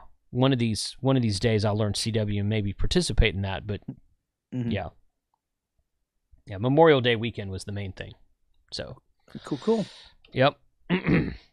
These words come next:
Speaker 1: And then, uh, I think, is that the last slide? That is the last slide, okay. And then we're gonna go back to Overland shows this year, and that's where Kyle, Kyle A A zero Z was in the chat a minute ago.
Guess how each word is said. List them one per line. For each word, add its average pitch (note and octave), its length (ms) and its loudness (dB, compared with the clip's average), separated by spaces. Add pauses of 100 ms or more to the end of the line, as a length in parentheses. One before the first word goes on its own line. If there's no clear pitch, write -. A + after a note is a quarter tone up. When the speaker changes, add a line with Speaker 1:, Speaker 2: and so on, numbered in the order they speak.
(120)
Speaker 1:
And D#3 180 8
then, E3 280 10
uh, C#3 400 10
I - 40 -16
think, - 200 -10
is C3 120 -10
that D3+ 140 -2
the C#3 100 -2
last C3+ 240 -2
slide? C#3 240 -4
That A2 140 -4
is G#2 80 -6
the A2 80 -8
last G2 200 -8
slide, G2 180 -10
okay. G2+ 240 -12 (560)
And E3+ 120 8
then G#3+ 140 12
we're G#3+ 100 10
gonna G#3+ 140 10
go G#3+ 120 10
back A#3 240 12
to G3 160 10
Overland F#3 440 10
shows C#3 320 6
this B2+ 240 0
year, B2 160 4
and D#3 140 6
that's D#3+ 200 8
where D#3 140 10
Kyle, D3 520 12
Kyle D3+ 360 8
A D3+ 220 2
A - 20 4
zero C3 220 6
Z C#3 240 4
was A#2 140 -4
in A2+ 60 -10
the A2+ 60 -8
chat A2+ 280 -2
a G#2 40 -8
minute G#2 220 -10
ago. F#2+ 300 -12